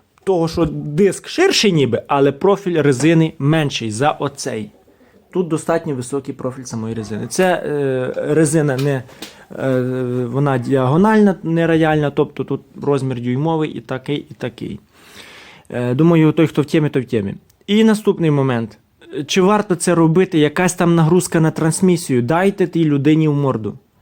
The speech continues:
Десь треба кума заставити. Хай просто зніме свого Шефенга, в якого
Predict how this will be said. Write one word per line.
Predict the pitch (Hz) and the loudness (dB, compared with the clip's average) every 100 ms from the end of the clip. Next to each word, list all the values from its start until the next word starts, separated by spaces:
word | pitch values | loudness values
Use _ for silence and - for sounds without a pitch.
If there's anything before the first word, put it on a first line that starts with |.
| _ _ _ _ _ _ _ _ _ _ _ _ - _ - | _ _ _ _ _ _ _ _ _ _ _ _ -20 _ -8
Десь | 147 190 202 | -2 0 0
треба | 190 180 170 | 0 2 2
кума | 180 165 139 | 2 2 2
заставити. | 135 - 160 143 135 107 - - _ _ _ _ | 0 -2 0 0 -4 -8 -10 -18 _ _ _ _
Хай | - 170 170 | -4 0 0
просто | 170 160 151 151 | 0 -2 0 -2
зніме | 127 143 160 135 107 110 _ _ _ _ _ _ _ _ _ _ _ _ _ | 0 4 4 2 -2 -10 _ _ _ _ _ _ _ _ _ _ _ _ _
свого | - 165 180 160 | -4 0 2 2
Шефенга, | - 151 - 180 170 131 - | 2 0 0 0 0 -4 -8
в | 117 | -2
якого | 143 - 180 165 117 | -2 2 2 2 0